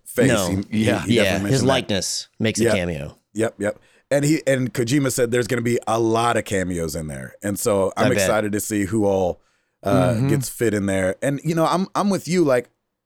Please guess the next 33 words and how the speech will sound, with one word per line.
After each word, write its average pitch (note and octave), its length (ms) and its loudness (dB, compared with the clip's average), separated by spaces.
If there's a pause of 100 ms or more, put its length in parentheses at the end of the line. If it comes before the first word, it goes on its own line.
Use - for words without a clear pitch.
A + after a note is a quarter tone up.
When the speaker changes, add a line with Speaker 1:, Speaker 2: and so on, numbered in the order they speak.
Speaker 1:
I B2 100 2
wanna F#3+ 300 2
do F#3 160 2
it E3+ 60 0
just D#3+ 200 -2
because D#3 280 0
the G#2 80 0
hype F#3+ 320 -2
is G#2 140 -2
real, G2 360 0 (580)
but G#2+ 380 0
at B2+ 120 2
the A2+ 80 -4
same B2+ 260 0
time, B2+ 260 0
you're A#2 80 2
like, G2 240 0
"Yeah, C3+ 500 2 (840)
huh, D#3 240 2 (720)
all D3 200 2
right." A2+ 280 2 (280)
And C#3 120 2
you're, D#3 200 4
it, D3 200 0
it's C3+ 160 0
what D#3 120 2
you're D#3 100 2
saying. F3+ 260 2
If A2 160 -2
it A#2+ 120 -2
didn't C#3+ 200 -2
say C#3 180 0
Kojima A2 540 -2